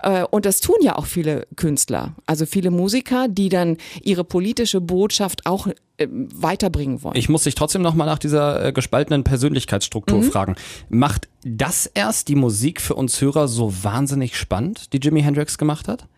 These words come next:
Speaker 1: Ja, weil wir uns identifizieren können in dem Moment mit dieser destruktiven Seite. Die haben wir letztlich irgendwo alle. Also wir alle haben eine Schattenseite unserer
Speaker 2: Ja.
Speaker 1: Persönlichkeit.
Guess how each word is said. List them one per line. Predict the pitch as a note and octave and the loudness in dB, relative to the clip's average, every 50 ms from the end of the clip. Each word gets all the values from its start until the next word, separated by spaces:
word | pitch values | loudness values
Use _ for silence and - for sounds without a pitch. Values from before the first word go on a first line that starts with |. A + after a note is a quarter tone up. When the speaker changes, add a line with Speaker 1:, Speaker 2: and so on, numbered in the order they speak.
| _ _ _ - | _ _ _ 0
Speaker 1:
Ja, | E3+ F#3+ F3 E3+ E3 | 2 2 2 2 2
weil | F3 F3 E3+ F3 | 0 0 0 0
wir | F3+ - | 0 0
uns | F3+ F3+ - - | 0 -2 -2 -4
identifizieren | F#3 F3 F#3 F3+ F3+ F#3 E3 - F#3 E3 - - G3+ G3+ G3 F#3+ F3+ | -2 0 0 0 0 -4 -6 -6 -6 -6 -4 -4 -2 -2 -2 -4 -4
können | - - E3+ E3+ F3 E3 | -4 -2 -2 -2 -2 -4
in | - - E3+ E3 | -4 -4 -4 -2
dem | E3+ E3+ | -2 -2
Moment | F3 E3+ E3 E3 D#3+ D#3+ - - | -2 -2 -2 -2 -2 -4 -2 -2
mit | F#3 F#3+ F#3 - | -2 -4 -2 -4
dieser | F#3 E3 E3+ D#3+ | -4 -4 -4 -4
destruktiven | D#3 D#3 D#3 D#3 D#3 - - F3+ D#3+ - - E3+ - E3 D#3+ | -4 -4 -4 -6 -6 -6 -8 -8 -10 -8 -12 -10 -8 -8 -6
Seite. | E3 E3+ E3 - D#3+ - F3 E3+ - _ _ - - - - - - - | -6 -6 -6 -6 -6 -8 -10 -10 -12 _ _ -20 -20 -20 -20 -16 -4 0
Die | A3+ A3+ A3 | 0 2 2
haben | A#3+ B3 A#3+ A3 | 2 0 0 0
wir | A3+ G#3+ F#3+ | 0 0 0
letztlich | G3 F#3+ G#3+ A3 - - - G3 F#3 - - | 0 -2 -2 -4 -4 -4 -4 -4 -4 -4 -4
irgendwo | F3+ F#3 F3+ F3+ F3+ E3 D#3 D#3+ E3 D#3+ | -4 -4 -4 -4 -6 -6 -4 -4 -4 -4
alle. | - - C#3+ D#3 F#3 E3+ C3+ - - _ _ | -4 -4 -2 0 0 0 0 -2 -6 _ _
Also | - E3 D#3 E3 D#3 | -4 -2 -2 -2 -2
wir | E3+ E3 D#3 - - | -2 -4 -2 -2 -2
alle | F3+ F#3+ G#3+ F#3+ E3 | 0 0 0 0 0
haben | D#3+ D#3 D3 D#3 | -2 -2 -4 -4
eine | - D3 D3 D3+ D3+ D3 | -4 -4 -4 -4 -4 -4
Schattenseite | - - D#3+ - - F3 D3+ - B2+ B2 C3 - - A2 | -6 -8 -8 -6 -6 -6 -6 -6 -8 -10 -10 -10 -8 -8
unserer | C#3+ D3 C#3 C#3 F#2 | -8 -6 -2 0 0
Speaker 2:
Ja. | F2 | 2
Speaker 1:
Persönlichkeit. | E2+ - - - C#3 C#3 C3 - - - D3+ - - | 2 0 0 0 0 -2 -4 -6 -8 -8 -10 -10 -10